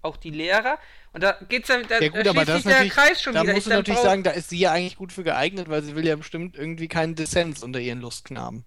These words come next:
Speaker 1: <laughs> Nein, aber das zeigt ja noch mehr, wie wichtig, wie wichtig vertrauenswürdige, äh, Personen sind in der Lehrerposition,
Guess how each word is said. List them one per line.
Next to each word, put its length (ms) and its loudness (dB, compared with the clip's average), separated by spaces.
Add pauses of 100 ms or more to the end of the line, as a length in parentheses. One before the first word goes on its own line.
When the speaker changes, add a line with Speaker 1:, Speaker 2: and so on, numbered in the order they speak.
(260)
Speaker 1:
<laughs> 1400 -20 (440)
Nein, 200 4
aber 160 4
das 240 -6
zeigt 220 0
ja 80 -2
noch 120 -4
mehr, 240 -2 (220)
wie 180 -6
wichtig, 640 -4 (300)
wie 260 0
wichtig 380 -6 (180)
vertrauenswürdige, 1120 -2
äh, 180 -4
Personen 480 -6
sind 240 -6
in 140 -12
der 80 -6
Lehrerposition, 880 -8